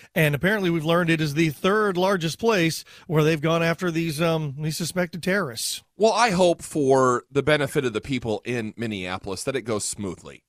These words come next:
Speaker 2: I mean, I really do. I hope there's nothing there that happens. I mean, we live in a very dangerous day and time now. We, we, we, we live where we have to be forever paying attention and vigilant to what's going on around us.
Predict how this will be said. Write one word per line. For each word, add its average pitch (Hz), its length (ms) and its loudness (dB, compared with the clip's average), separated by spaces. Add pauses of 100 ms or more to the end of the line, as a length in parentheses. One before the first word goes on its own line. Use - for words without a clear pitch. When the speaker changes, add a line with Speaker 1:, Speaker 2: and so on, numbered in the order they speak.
(160)
Speaker 2:
I 123 200 -4
mean, 143 140 0
I 139 40 2
really 135 300 0
do. 117 120 0
I 110 60 2
hope 135 220 -4
there's 127 200 -2
nothing 117 440 -4
there 110 280 -2
that 104 160 -4
happens. 110 600 -4 (180)
I - 20 -20
mean, 139 140 -4
we 156 140 -2
live 185 180 2
in 214 100 2
a 139 60 -2
very 123 260 0
dangerous 120 680 -4 (460)
day 131 220 2
and 113 100 -4
time 143 260 -2
now. 87 300 -10
We, 123 120 0
we, 120 180 -6
we, 131 180 -4
we 135 160 -4
live 143 480 0 (160)
where 131 200 2
we 135 200 -4
have 131 280 -2
to 127 140 -2
be 120 460 -6 (180)
forever 123 800 -2 (320)
paying 135 260 -2
attention 135 460 -4
and 107 180 -8
vigilant 123 600 -4 (160)
to 143 120 -6
what's 123 240 0
going 131 300 -2
on 117 220 0
around 110 360 0
us. 113 220 -2